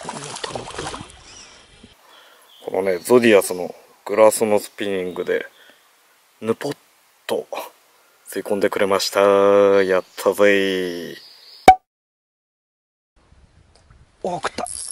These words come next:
おー、試練ちゃん。引き続き、グラスだから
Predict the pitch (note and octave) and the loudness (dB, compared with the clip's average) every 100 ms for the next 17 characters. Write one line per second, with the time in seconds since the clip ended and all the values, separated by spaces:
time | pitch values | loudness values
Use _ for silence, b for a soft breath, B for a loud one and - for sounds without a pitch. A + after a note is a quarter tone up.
0 | - - D#3+ D#3 - C#3 C3+ - - - | -12 -6 -4 -2 -4 -4 -2 -2 -4 -14
1 | - - - B B B B B - - | -16 -16 -16 B B B B B -20 -20
2 | - - - - - - - G#2 A2 G#2 | -20 -20 -20 -20 -16 -12 -8 -6 -6 -8
3 | G2 - _ _ _ - A2 G#2+ - G2+ | -12 -14 _ _ _ -6 -2 -2 -2 -4
4 | - F2 - | -4 -10 -12